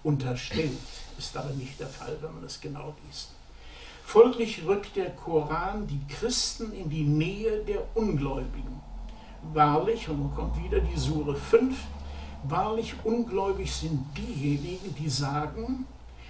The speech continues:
Allah ist der dritte von dreien, Gott, Vater, Sohn,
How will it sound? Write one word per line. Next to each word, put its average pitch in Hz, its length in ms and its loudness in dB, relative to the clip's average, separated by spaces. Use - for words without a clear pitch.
Allah 220 380 4
ist - 320 -4
der 185 120 2
dritte 208 480 0
von 185 360 -4
dreien, 156 560 0
Gott, 143 180 -10
Vater, - 320 -12
Sohn, - 120 -18